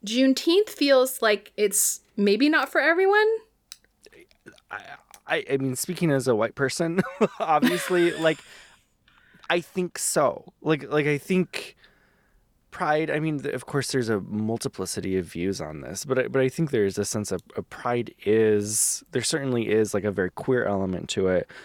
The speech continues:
Speaker 2: but it, it is a collective celebration. Whereas I think Juneteenth is a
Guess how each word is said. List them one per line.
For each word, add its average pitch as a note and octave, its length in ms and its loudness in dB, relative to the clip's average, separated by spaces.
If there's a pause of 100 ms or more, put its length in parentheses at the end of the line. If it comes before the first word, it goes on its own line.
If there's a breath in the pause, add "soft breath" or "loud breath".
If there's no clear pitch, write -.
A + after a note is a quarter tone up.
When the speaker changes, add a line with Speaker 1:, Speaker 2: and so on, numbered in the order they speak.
(240 loud breath)
Speaker 2:
but A#2+ 100 2
it, A2 160 -2
it B2 340 2
is F3 160 2
a B2 60 2
collective - 540 -8
celebration. - 880 -6
Whereas C3 400 0
I C3+ 60 -4
think D#3+ 260 -6
Juneteenth D3 560 -2
is A2 140 0
a G#2 160 -2